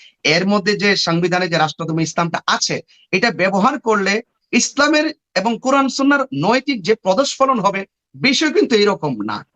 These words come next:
আমরা চাই ইসলামটাকে জায়গা মতো এমনভাবে রিপ্রেজেন্ট করব, যেন আমাদের সকল ধর্মের মানুষগুলো নিশ্চিত শান্তিতে থাকে। একটা জায়গায় একটা কারিকুলামের ভিতরে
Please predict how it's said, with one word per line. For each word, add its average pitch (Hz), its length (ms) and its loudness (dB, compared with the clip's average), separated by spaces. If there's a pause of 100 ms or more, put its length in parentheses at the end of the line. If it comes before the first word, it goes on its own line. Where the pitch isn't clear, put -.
(360)
আমরা 214 280 2
চাই 254 220 0
ইসলামটাকে 254 680 0 (340)
জায়গা 208 360 2
মতো 254 440 2 (280)
এমনভাবে 269 400 2
রিপ্রেজেন্ট 208 560 -2
করব, 254 400 0 (200)
যেন 202 300 2
আমাদের 190 380 0
সকল 196 420 -2
ধর্মের 226 300 2
মানুষগুলো 175 680 2 (300)
নিশ্চিত 247 520 0
শান্তিতে 175 500 -2
থাকে। 131 240 -2
একটা 175 400 2
জায়গায় 247 380 0 (320)
একটা 170 380 0
কারিকুলামের 233 600 0
ভিতরে 233 400 2